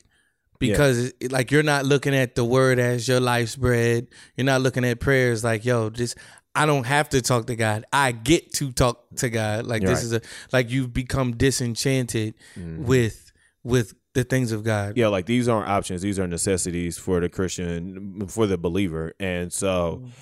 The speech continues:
Speaker 2: if these things start to, um,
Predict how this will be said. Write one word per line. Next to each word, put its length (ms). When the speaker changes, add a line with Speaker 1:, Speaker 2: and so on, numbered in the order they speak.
Speaker 2:
if 440
these 380
things 380
start 400
to, 680
um, 540